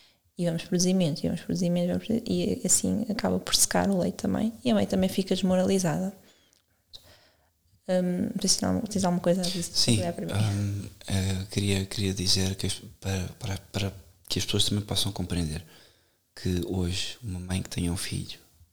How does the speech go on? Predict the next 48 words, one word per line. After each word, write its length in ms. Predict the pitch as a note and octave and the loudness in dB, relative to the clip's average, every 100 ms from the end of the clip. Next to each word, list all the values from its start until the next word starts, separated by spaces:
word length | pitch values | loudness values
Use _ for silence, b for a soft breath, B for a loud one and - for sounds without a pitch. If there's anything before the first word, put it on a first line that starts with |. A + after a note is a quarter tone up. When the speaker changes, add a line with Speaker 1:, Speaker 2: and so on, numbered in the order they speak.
| _ | _
Speaker 2:
e 100 | - | -18
como 200 | - F#2+ | -10 -6
a 60 | F#2+ | -2
Sara 320 | - E2 E2+ | 0 0 -4
com 180 | - F#2 | -6 -6
vinte 240 | E2+ F#2 | -6 -6
e 60 | F2 | -4
um 80 | F2+ | -4
anos, 260 | E2 F#2+ - b b b b b b _ _ | -4 -6 -10 b b b b b b _ _
ou 100 | F#2 | -20
vinte 200 | F2+ - | -14 -8
e 20 | |
dois, 160 | F2 F#2 | -6 -4
já 100 | E2+ | -6
não 80 | G2+ | -8
recordo 460 | - - F2 - | -14 -10 -8 -8
quando 220 | - F2 | -8 -8
é 60 | F2+ | -8
que 140 | - | -8
ele 240 | F#2+ F#2 F#2+ | -10 -8 -8
nasceu. 300 | F#2+ - F#2+ F#2+ G3+ | -4 -4 -4 -10 -12
Speaker 1:
Vinte 500 | F#3 F#3+ G3 F#3 G#3 | -10 -4 -2 -2 -2
e 40 | |
um, 40 | |
pois 260 | G3+ F3+ F#3+ | -2 -6 -6
eu 100 | F3+ | -8
acho 160 | F#3+ - | -8 -10
que 100 | F#3+ | -10
vinte 240 | F3+ - | -10 -4
e 40 | G#2+ | 0
um. 20 | |
Speaker 2:
Hum, 360 | G#2 G2+ G2+ - | 2 2 0 -4
o 80 | F#2 | -6
que 100 | - | -4
acontece 480 | G2+ G#2 G#2 G#2 A2 | -2 0 2 2 2
é 60 | |
que, 380 | G#2+ - F#2 F2 - _ _ _ _ | -2 -4 -4 -6 -12 _ _ _ _
porque 340 | C3+ A#2+ - | 0 2 4
há 60 | G2 | 6
esta 260 | G2+ - | 6 2
febre 460 | G2 - F#2+ F2 E2 | 0 2 2 2 -2
de 140 | - | -8
que 180 | - - | -4 0
as 100 | - | 2
mulheres 360 | F#2 F#2+ F#2+ G2+ | 2 2 4 2
têm 200 | - F#2 | 2 -4
que 100 | - | -2
trabalhar 540 | - E2+ F2 E2+ - | -4 0 0 2 0